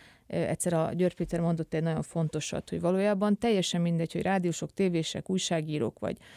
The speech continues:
majd a jövőbeni internetnek a kiszolgálói lesztek, valójában egy dolgot kell nagyon-nagyon tudnotok, hogy itt ebben a, a intézményben, az elte média szakon mi olyan, olyan főszerkesztőket képezünk,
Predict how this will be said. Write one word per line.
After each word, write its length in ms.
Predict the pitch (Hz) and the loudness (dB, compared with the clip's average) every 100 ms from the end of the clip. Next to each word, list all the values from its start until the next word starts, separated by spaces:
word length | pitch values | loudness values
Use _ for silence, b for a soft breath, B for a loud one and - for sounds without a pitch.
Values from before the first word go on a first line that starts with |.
| B B | B B
majd 240 | - 156 151 | -2 2 4
a 60 | |
jövőbeni 520 | 165 185 180 160 160 | 4 4 4 2 4
internetnek 680 | 175 175 170 151 156 160 160 | 4 4 2 2 0 -2 0
a 220 | 156 156 170 | 0 0 -2
kiszolgálói 720 | - 196 175 160 160 160 165 | -2 0 0 2 2 2 2
lesztek, 440 | 170 190 - 220 - | 2 0 0 -2 -2
valójában 420 | 196 180 175 180 | 0 2 2 2
egy 180 | 180 160 | 2 2
dolgot 380 | 160 151 151 | 2 2 -2
kell 200 | - 160 | -4 -2
nagyon-nagyon 560 | 156 160 151 156 156 156 | 0 0 0 0 0 -2
tudnotok, 640 | - 175 202 - 226 233 - B B B B _ | 0 2 2 2 0 0 -10 B B B B _
hogy 200 | 160 - | -4 -4
itt 280 | - 208 - | -2 0 2
ebben 280 | 185 175 160 | 2 2 0
a, 320 | 160 - - | 0 -2 -4
a 60 | 170 | 0
intézményben, 800 | 170 185 185 202 190 208 202 202 | 4 4 4 2 6 6 6 4
az 120 | 165 | 2
elte 300 | 170 170 - | 2 0 0
média 340 | 165 170 165 165 | 0 0 0 -2
szakon 360 | - 160 170 | -2 -4 -2
mi 140 | 165 175 | 2 2
olyan, 360 | 170 151 151 - | 2 2 -2 -6
olyan 300 | - 175 151 | -2 0 0
főszerkesztőket 1040 | 147 165 - 165 160 151 - - - - - _ _ _ _ | 0 -2 -2 -4 -4 -6 -8 -6 -6 -6 -16 _ _ _ _
képezünk, 680 | - 165 - 202 226 254 | -4 -2 0 2 4 4